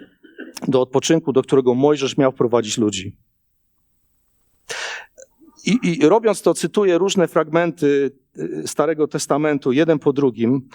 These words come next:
Seria cytatów, które są często zapisane taką kursywą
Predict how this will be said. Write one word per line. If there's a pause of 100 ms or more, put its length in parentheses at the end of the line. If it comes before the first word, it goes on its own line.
(440)
Seria
cytatów,
które
są
często
zapisane
taką
kursywą